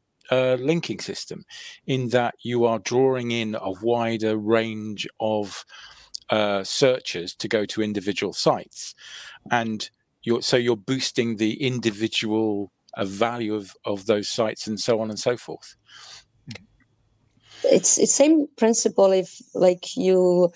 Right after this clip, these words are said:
Speaker 2: actually publish a press release and then your press release is picked up by other,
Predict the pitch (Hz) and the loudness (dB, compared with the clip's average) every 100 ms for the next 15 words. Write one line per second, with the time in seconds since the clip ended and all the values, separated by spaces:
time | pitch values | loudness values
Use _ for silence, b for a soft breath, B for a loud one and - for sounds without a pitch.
0 | B B B B B B - 208 208 180 | B B B B B B 2 4 2 4
1 | 170 170 170 - 165 175 180 180 175 170 | 6 4 2 -4 -2 0 0 0 0 0
2 | - 165 196 170 - - - 170 165 165 | -2 0 4 4 2 -2 0 2 4 4
3 | 175 175 - 180 - 165 165 170 - - | 4 2 0 -4 -2 -2 0 0 0 -2
4 | 165 - - - - 170 165 160 - 160 | -2 -2 -2 -4 -2 2 4 2 2 2
5 | 165 160 156 | 2 4 2